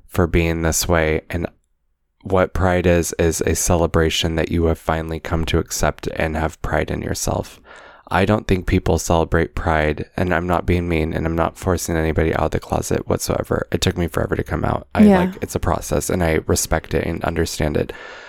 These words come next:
Speaker 1: But I think, I don't think anybody celebrates Pride that isn't actually proud of themselves and their sexuality. And when you, when you finally come to terms with your sexuality and you're proud of it, and you find a group of people that support you and you're able to fully express your,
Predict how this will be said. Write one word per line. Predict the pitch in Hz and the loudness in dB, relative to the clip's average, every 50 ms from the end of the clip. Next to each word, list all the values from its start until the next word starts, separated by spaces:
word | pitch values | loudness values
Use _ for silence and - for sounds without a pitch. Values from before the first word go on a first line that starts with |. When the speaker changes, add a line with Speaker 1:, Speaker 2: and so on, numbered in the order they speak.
| - - - | -20 -14 -2
Speaker 1:
But | - 107 104 - | 0 2 2 2
I | 95 98 | 0 -2
think, | - 110 104 101 - - - - - - - - - - | -2 -2 -4 -4 -6 -14 -18 -20 -20 -20 -20 -18 -8 -2
I | - 101 101 | 0 0 2
don't | 98 110 110 87 | 4 2 2 4
think | - 101 - | 0 0 2
anybody | 107 98 98 98 92 98 92 92 | 2 2 2 2 2 2 2 2
celebrates | - - 95 90 85 - 90 - - - | 2 2 2 2 4 4 2 2 0 -4
Pride | - - 92 87 87 - | -2 0 2 2 2 2
that | - 85 - - | 0 0 0 0
isn't | 90 - 92 87 82 - - - | -2 0 0 -2 -2 -2 -4 -4
actually | 92 90 - - 90 85 | -4 -2 0 0 0 2
proud | - - 87 98 - | 2 4 2 2 2
of | - | 0
themselves | - - 80 - - - - - - - - - - _ _ _ - | -4 -6 -6 -2 -2 -2 -2 -2 -6 -10 -10 -12 -20 _ _ _ -2
and | - 95 | 0 2
their | 92 87 | 2 2
sexuality. | - - 92 - - - 85 87 101 107 95 - - - 85 - _ _ _ _ _ - - - _ _ _ - | 2 0 -2 -2 0 0 0 0 2 0 0 -2 -2 -6 -8 -12 _ _ _ _ _ -20 -20 -20 _ _ _ 0
And | - 101 101 98 92 | 2 4 4 4 6
when | 98 92 92 92 92 | 4 4 4 2 0
you, | 87 90 95 95 92 90 90 87 - - _ _ _ _ - - _ _ _ _ - | 0 4 6 6 8 8 8 6 6 4 _ _ _ _ -20 -20 _ _ _ _ -8
when | - 92 92 92 92 90 | -4 0 2 2 2 2
you | 90 87 90 85 | 2 2 2 2
finally | - - - 87 87 90 95 98 95 95 | 2 0 0 0 0 0 0 0 0 0
come | - - 92 92 | 0 0 0 2
to | 87 85 | 0 0
terms | - - 90 82 85 85 - | 0 2 2 2 2 2 0
with | 95 - | 2 2
your | 101 95 | 2 2
sexuality | - - 101 - - 101 101 98 101 117 117 | 2 0 -2 -2 0 0 2 2 2 2 2
and | 101 90 | 2 2
you're | 85 80 | 0 0
proud | - - 87 76 78 82 | 2 2 2 2 2 0
of | 85 104 | 2 2
it, | 107 - | 2 2
and | - - | 2 0
you | - 82 | -4 -2
find | - 82 82 82 78 | 0 -2 0 0 -2
a | 80 | 0
group | - 90 82 - | 2 0 2 2
of | - - | 0 0
people | - 90 80 - 95 85 | 0 -2 0 2 2 0
that | - - - | 0 -2 -2
support | - - 80 - - - 78 - - | -2 -4 -2 -2 -2 -2 -2 -2 2
you | 90 95 101 110 | 2 2 4 2
and | - - 87 85 | 2 0 -2 -2
you're | 82 - | 0 0
able | - 82 80 82 85 85 | 2 0 2 2 0 0
to | - 92 82 | 0 -2 -4
fully | - - 85 82 85 82 | -2 0 0 2 2 2
express | 78 - - - - 85 82 82 - - | 0 -2 -6 -4 -2 0 -2 0 -2 2
your, | 92 90 90 85 78 | 4 4 4 4 2